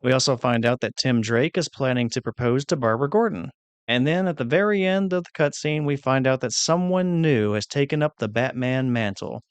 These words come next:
Not only are they taking up the Batman mantle, they are using fear toxin to really inspire fear in all the criminals around Gotham. Well, who is the new Batman? I don't know. They don't tell us. Could be Jason Todd, could be Nightwing,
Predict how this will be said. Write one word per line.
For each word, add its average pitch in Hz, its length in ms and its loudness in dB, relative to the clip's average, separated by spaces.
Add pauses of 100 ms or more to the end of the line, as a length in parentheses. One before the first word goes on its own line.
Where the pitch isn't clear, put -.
(140)
Not 117 200 2
only 135 260 2
are 131 80 0
they 127 80 -2
taking 135 380 0
up 127 80 -2
the 123 80 -6
Batman 117 480 -2
mantle, 139 320 -2
they 143 140 -2
are 123 40 0
using 139 380 -4
fear 165 240 -4
toxin 160 540 -4
to 147 100 -6
really 170 400 -4
inspire 151 540 -2
fear 139 340 0
in 131 100 2
all 117 160 2
the 123 80 -4
criminals 107 540 -2
around 107 260 -2
Gotham. 107 480 -4 (560)
Well, 123 140 2
who 151 180 4
is 175 180 2
the 170 120 0
new 175 160 2
Batman? 185 640 0 (960)
I 147 160 2
don't 185 160 2
know. 170 160 2
They 110 120 2
don't 127 200 0
tell 117 180 0
us. - 220 -8 (380)
Could 185 140 4
be 185 140 2
Jason 160 340 0
Todd, 151 380 2 (120)
could 127 160 2
be 120 120 0
Nightwing, 107 640 0